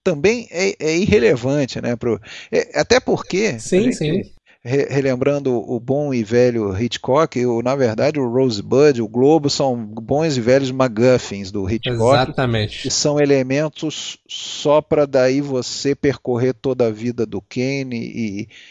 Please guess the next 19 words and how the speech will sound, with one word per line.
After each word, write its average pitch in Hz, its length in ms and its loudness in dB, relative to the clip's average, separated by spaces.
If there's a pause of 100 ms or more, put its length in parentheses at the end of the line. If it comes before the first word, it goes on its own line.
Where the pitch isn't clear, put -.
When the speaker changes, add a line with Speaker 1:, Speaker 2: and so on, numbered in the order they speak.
(160)
Speaker 1:
e, - 280 -10 (100)
em 127 160 -8
busca 127 340 0
disso. 110 340 -2 (200)
É - 100 -2
uma, 180 220 0
é 151 100 4
uma 170 200 4
falsa, - 640 0
um 147 100 -6
filme 185 320 -6
falsamente 170 800 -2
investigativo. 127 800 0
A - 40 -2
gente 180 100 -6
não 320 100 -14
tá, 294 180 2
na 277 100 0
verdade, 151 360 0